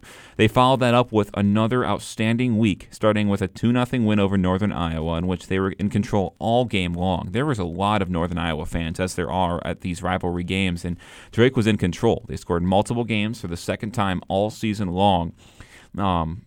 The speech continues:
and that's, I mean, that's, this is only the second time they scored more than one goal.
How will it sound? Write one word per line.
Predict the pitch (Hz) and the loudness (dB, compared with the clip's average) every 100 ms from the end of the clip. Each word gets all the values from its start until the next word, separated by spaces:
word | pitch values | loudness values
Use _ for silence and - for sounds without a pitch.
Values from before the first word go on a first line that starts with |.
| - | -12
and | 67 | -6
that's, | 98 98 - - - - | -4 -4 -6 -16 -18 -14
I | |
mean, | 69 | -8
that's, | 78 101 - - - - - - | -6 -8 -10 -16 -20 -20 -20 -10
this | 110 | -6
is | 123 | -2
only | 107 | -2
the | 95 | -4
second | - 131 123 | -4 -2 0
time | 120 113 | 0 0
they | 92 | 0
scored | - 104 | -2 0
more | 98 98 | 2 0
than | 87 80 | 0 -2
one | 90 104 107 | 0 0 2
goal. | 95 95 - | 2 0 -2